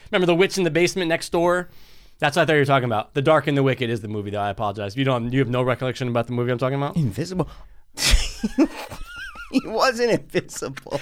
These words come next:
Speaker 1: You know what I mean?
Speaker 2: <laughs> He didn't exist.
Speaker 1: Yeah, he was there, but he wasn't there, you know?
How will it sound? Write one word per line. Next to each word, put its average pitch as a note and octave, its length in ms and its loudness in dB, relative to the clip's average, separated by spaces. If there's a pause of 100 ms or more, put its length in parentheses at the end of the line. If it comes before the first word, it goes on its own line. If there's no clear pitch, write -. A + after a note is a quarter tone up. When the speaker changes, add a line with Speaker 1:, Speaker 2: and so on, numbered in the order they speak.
Speaker 1:
You C4+ 100 4
know A3+ 80 6
what E3 80 4
I F4+ 100 8
mean? G#3 100 8
Speaker 2:
<laughs> - 180 -6 (200)
He G4+ 80 6 (140)
didn't D4 260 2
exist. D#4 500 0
Speaker 1:
Yeah, F4 300 6
he E4 260 6
was C4+ 120 4
there, A#3 260 8
but G#3+ 100 6
he G3 80 6
wasn't F#3 300 4
there, F#3 260 6
you F#3+ 80 6
know? G3+ 240 6